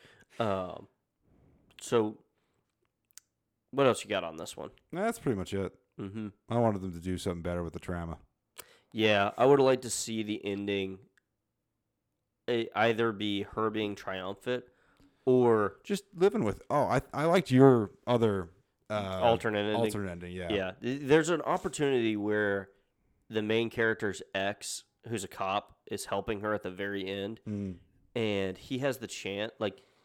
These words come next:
Speaker 1: there's, like, a full minute
Speaker 2: Oh my
Speaker 1: of
Speaker 2: God, yeah.
Speaker 1: watching her, him staring at her with matches.
Speaker 2: After you clearly see her douse herself in oil.
Speaker 1: Gasoline, yeah.
Speaker 2: Where'd she get that?
Speaker 1: No idea. Um,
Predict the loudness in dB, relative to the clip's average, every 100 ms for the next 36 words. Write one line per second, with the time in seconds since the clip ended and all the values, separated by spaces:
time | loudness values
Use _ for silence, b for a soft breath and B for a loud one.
0 | b -8 -4 -6 -4 -6 -6 -10 -2 0
1 | 0 -2 -6 -6 -4 -2 0 2 4 2
2 | 0 -4 -4 -4 -4 -6 -8 -4 -4 -4
3 | -2 0 -2 -4 -2 -2 -4 -10 -8 -8
4 | -8 -8 -10 b b b b b b -2
5 | -2 -2 -4 -4 -10 _ -4 0 0 0
6 | -2 -2 -2 -4 -2 -2 -2 -4 -4 -4
7 | -4 -2 -2 0 -2 -2 -2 0 2 2
8 | 2 -2 0 -2 -4 -16 -18 _ _ _
9 | _ -6 -4 -6 -10 -20 _ _ _ _
10 | _ _ _ _ _ _ -4 2 4 4
11 | 2 -2